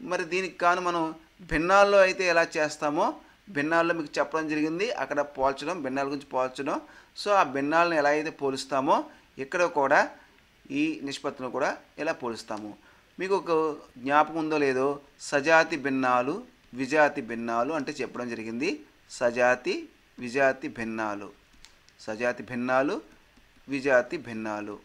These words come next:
వీటిని పోల్చేటప్పుడు సజాతి భిన్నాలు అంటే ఏంటి? హారాలు సమానంగా ఉంటే ఆ భిన్నాలను సజాతి భిన్నాలు అంటారు. చూడండి, ఇక్కడ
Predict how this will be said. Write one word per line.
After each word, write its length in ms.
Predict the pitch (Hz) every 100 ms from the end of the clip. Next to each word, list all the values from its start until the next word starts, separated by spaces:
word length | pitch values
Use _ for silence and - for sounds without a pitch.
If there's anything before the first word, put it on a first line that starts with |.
| _ _ _ - - _ _ _ _ _ _ _ _ _ _ _ _ _ _ _ _ _
వీటిని 340 | 170 185 180 165 156
పోల్చేటప్పుడు 560 | 165 175 190 180 170 147 143 147 - _ - - _ - -
సజాతి 360 | 160 160 185 175
భిన్నాలు 240 | 165 165 160
అంటే 120 | 156 151
ఏంటి? 160 | 147 151 151 - _ _ _ _ _ -
హారాలు 480 | 131 151 170 170 156
సమానంగా 540 | 160 139 135 143 139 135
ఉంటే 260 | 131 - 143 127 - _ _ - 117
ఆ 0 | 131
భిన్నాలను 520 | 123 127 127 127 135 196 - _ _ -
సజాతి 420 | - 131 131 131 123
భిన్నాలు 340 | 110 110 107 120
అంటారు. 420 | 127 104 113 104 - - _ _ _ _
చూడండి, 360 | - 139 131 139 208 _ _ _ _ 135
ఇక్కడ 160 | 127